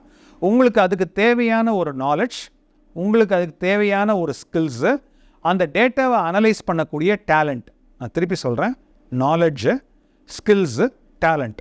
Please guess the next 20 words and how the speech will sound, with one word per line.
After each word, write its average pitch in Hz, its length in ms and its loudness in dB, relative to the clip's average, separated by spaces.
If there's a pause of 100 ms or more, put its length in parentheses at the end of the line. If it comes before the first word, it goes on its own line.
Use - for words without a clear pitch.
(180)
இது 208 180 0
மூணு 302 360 2
உங்ககிட்ட 180 360 0
இருக்குன்னா, 143 340 -2 (480)
கண்டிப்பாக 208 720 0
நீங்களே 214 540 2
ரிசர்ச் 196 420 -4
பண்ணி 185 200 -4
பண்ணலாம். 113 440 -6 (380)
ஜென்ரலா 269 440 2
எல்லாரும் 208 340 2
என்ன 208 220 0
பண்ணுவாங்க 175 460 0
அப்படின்னு 147 260 -4
பார்த்தீங்கன்னாக்க, 123 580 -2 (360)
திங்கட்கிழமை, 220 500 2
திங்கட்கிழமை 180 600 0
ஈ 208 120 2
டி 208 240 0
வெல்த் 165 260 2